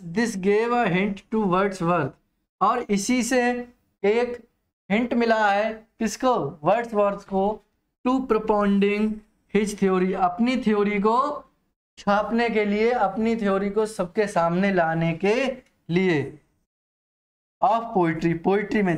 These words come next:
the poetic diction, जो poetry की जो शब्दकोश हैं, शब्द हैं इनसे। These lines are popularity quoted as a eulogy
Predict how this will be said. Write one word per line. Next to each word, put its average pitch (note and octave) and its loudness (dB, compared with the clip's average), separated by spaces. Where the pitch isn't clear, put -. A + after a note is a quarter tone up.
the G#3+ 2
poetic A3 0
diction, F3+ -2
जो D#3 -2
poetry G#3+ 0
की C4 0
जो B3 0
शब्दकोश G#3+ 0
हैं, F#3+ 0
शब्द A3 0
हैं G3 0
इनसे। F#3+ 2
These A#3 0
lines A3+ 0
are G3+ 2
popularity G3 0
quoted G3 0
as G#3+ 0
a A3 0
eulogy F#3 2